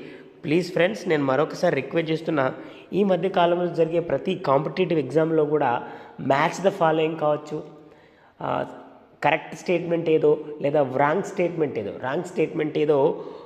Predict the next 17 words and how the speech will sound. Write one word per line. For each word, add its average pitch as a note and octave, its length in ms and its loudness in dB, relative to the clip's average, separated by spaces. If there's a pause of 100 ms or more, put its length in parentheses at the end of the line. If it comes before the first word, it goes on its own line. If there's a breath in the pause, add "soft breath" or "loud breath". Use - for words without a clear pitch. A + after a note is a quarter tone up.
(100)
ఆ, C3+ 180 2
అడుగుతూ D3 440 2
ఉన్నాడు. D3+ 300 2 (420)
గమనించండి D#3+ 460 2
అభ్యర్థులు, D3 600 2
క్వశ్చన్ను C#3 480 -2
సరిగా D3 420 2
చదవండి. C#3+ 680 -2 (420 loud breath)
ఆన్సర్ D3+ 400 0
చేసేటప్పుడు D3 760 0 (140)
సరైనది D3+ 420 4
అడిగాడా, C#3+ 440 2
సరికాంది C#3+ 580 0
అడిగాడా C#3 480 4 (460 loud breath)
చూసుకొని F#3 680 4 (140)
మనం D3 200 4
ఆన్సర్ D3 320 4